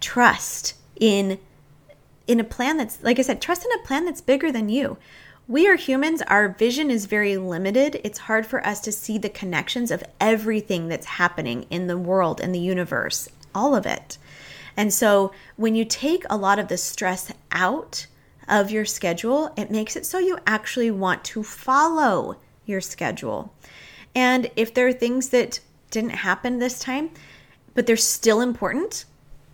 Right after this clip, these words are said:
okay, just move it to the next week and commit to doing that thing. We, you tend to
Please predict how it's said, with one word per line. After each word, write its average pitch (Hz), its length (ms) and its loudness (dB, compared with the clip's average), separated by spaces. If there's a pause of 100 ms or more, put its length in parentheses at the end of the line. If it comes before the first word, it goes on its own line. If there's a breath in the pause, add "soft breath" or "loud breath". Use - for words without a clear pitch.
(240)
okay, 392 500 2 (560)
just - 260 -8
move 175 420 -6
it 226 120 -4
to 254 80 -4
the 262 100 0
next 254 400 -2
week - 320 2 (320 loud breath)
and 202 200 0
commit 233 480 2
to - 260 -6
doing 262 420 0
that 160 300 0
thing. - 440 -10 (1200 soft breath)
We, 240 460 4 (260)
you 247 140 0
tend 370 380 0
to 240 520 6